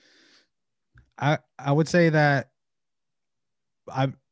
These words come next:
I looked at, I looked at it both ways because although the baseball fan side of me wanted to at least believe that Blake Snell was gonna go the distance,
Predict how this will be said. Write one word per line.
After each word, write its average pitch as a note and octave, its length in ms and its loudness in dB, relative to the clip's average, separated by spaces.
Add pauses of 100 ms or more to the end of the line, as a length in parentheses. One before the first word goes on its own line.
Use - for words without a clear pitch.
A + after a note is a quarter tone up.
(100)
I C#3 180 0
looked D3+ 340 -2
at, D3+ 140 0
I C3+ 80 0
looked D3 220 -4
at D#3+ 100 0
it B2 120 -6
both B2+ 240 -2
ways A#2 260 -6
because A2+ 600 -8 (1000)
although C#3 720 0 (640)
the B2+ 200 -8
baseball B2+ 520 -6
fan A2 320 -12
side G#2+ 240 -10
of G2+ 80 -16
me G#2 340 -14 (180)
wanted B2+ 500 -2
to C3 140 -6
at A#2 120 -6
least A#2 260 -8
believe A#2 580 -8
that A2 160 -12
Blake A#2 200 -10
Snell A#2 240 -10
was A2 100 -12
gonna A2 180 -12
go G#2+ 160 -14
the G2+ 120 -12
distance, G2 760 -16